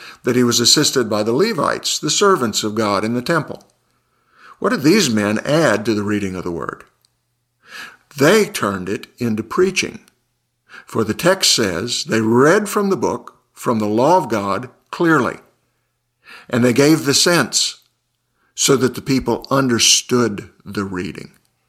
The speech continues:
In every generation, the people of God's own choosing have but one cry, "Bring out the book." Does your heart resonate with that cry?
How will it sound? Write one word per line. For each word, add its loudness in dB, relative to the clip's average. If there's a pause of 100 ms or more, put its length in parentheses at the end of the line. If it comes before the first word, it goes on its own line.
(800)
In 0
every 4
generation, -4 (720)
the -10
people 0
of 2
God's 2
own 0
choosing -4
have -4
but -4
one -2 (100)
cry, -10 (800)
"Bring 2
out -2
the -4
book." -10 (1800)
Does 4
your 4
heart 0
resonate 0
with -4
that -4
cry? -8